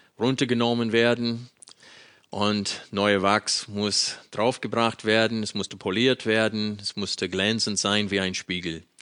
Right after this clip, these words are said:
Und unsere Zimmer, die mussten richtig in Ordnung sein, es dürfte kein Staub zu finden sein. Manchmal, wenn sie richtig gemein sein wollten, haben sie sogar eine weiße Handschuhe angezogen. Und dann überall, die ganze Ecken,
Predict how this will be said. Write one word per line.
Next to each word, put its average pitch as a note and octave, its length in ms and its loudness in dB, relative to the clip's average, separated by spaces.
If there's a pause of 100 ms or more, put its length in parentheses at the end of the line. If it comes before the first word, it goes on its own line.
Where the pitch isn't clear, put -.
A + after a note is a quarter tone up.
(680)
Und G2+ 200 -2
unsere A2 280 -2
Zimmer, C3 460 4 (680)
die G2+ 100 -8
mussten A2 480 -2 (580)
richtig A#2 300 0
in G#2 100 0
Ordnung A#2 400 0
sein, A#2 360 2
es - 240 -2
dürfte G#2 320 -2
kein F#2 240 -2
Staub B2 500 0
zu A2+ 100 -4
finden A#2+ 300 0
sein. A2+ 320 2
Manchmal, B2 560 0
wenn A2+ 140 0
sie A2 100 -2
richtig A#2 300 -4
gemein A2 480 0
sein B2 260 0
wollten, A#2 300 2
haben A#2 160 0
sie A2 80 -4
sogar A#2 320 0
eine G#2 180 -2
weiße G#2+ 380 2
Handschuhe G#2 480 -2
angezogen. F2+ 720 -4 (640)
Und G2 100 -8
dann G2+ 220 0
überall, G#2+ 760 0
die F#2+ 100 -4
ganze A2+ 520 0
Ecken, G#2 520 -2